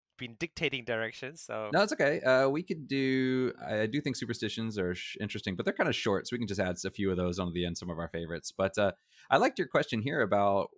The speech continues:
Speaker 2: what do you think we could do to improve kind of Kaohsiung? 'Cause you were saying that, uh, you were having trouble with restaurant menus and you're just getting better, but you're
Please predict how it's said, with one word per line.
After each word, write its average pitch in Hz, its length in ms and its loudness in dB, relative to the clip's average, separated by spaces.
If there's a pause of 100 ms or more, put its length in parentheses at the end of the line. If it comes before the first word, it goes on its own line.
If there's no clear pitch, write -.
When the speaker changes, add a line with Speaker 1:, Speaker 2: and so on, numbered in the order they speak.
(180)
Speaker 2:
what 113 320 0
do 127 60 -2
you 123 80 2
think 117 160 -4
we 117 120 0
could 104 160 -4
do 107 560 0 (480)
to 104 480 2
improve 123 1080 0 (380)
kind 113 260 0
of 104 340 2 (320)
Kaohsiung? 120 360 0
'Cause 113 120 -2
you 104 80 0
were 104 60 0
saying 110 320 0
that, 95 260 -2
uh, 90 440 0
you 104 100 0
were 104 60 2
having 101 180 2
trouble 101 220 -2
with 92 100 -4
restaurant 104 380 -2
menus 117 400 -2
and 101 100 -2
you're 92 160 -4
just 95 160 -6
getting 95 220 -2
better, 110 320 2
but 92 140 -2
you're 92 280 -4